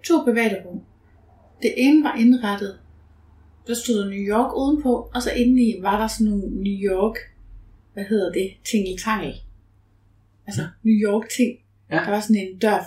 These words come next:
Speaker 1: taxadør, øh,
Speaker 2: Åh, ja.
Speaker 1: aftegnet
Speaker 2: Ja.
Speaker 1: på væggen, og sådan. Der var gjort noget ud af, at det skulle være sådan hyggeligt hjemligt, vil jeg sige.
Speaker 2: Mhm.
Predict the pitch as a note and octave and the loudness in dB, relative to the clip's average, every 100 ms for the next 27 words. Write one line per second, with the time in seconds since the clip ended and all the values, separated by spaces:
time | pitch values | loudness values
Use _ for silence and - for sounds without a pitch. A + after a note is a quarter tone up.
0 | - - G#3 - F#3+ E3+ E3 D#3+ - _ | -10 -10 -8 -8 -8 -4 -4 -6 -14 _
1 | - D#3 - - _ _ A3+ G#3+ E3 - | -18 -16 -16 -20 _ _ -10 -4 0 0
2 | D#3+ F3+ F3 F3 F3 D#3+ F#3 G3 F#3+ E3+ | 0 -6 -8 -8 -6 -4 -4 -8 -8 -10
3 | E3+ F3+ A#3 A#3 - - - _ _ _ | -4 4 4 4 -10 -20 -20 _ _ _
4 | A#3+ A#3+ A#3+ B3 A#3+ B3+ C4 C4+ A#3+ D4+ | -2 0 2 2 6 4 4 -2 0 4
5 | B3+ G3+ F#3+ F#3 G3+ G3+ G#3+ - G3+ F#3+ | 4 4 0 -2 -6 -2 -2 0 -4 -2
6 | F#3 F3+ F3+ F3+ _ _ _ _ _ _ | -2 -2 -4 -10 _ _ _ _ _ _
7 | _ _ - A3 G3+ F#3 F3 F3+ G3 F#4 | _ _ 0 2 2 -2 -10 -14 -2 0
8 | G4+ G#3 G3 A#3 D#4+ D4 - - - - | 0 -2 2 4 6 4 0 -6 -8 -12
9 | - - C#3+ C#3+ F3 | -12 -4 -4 -4 -8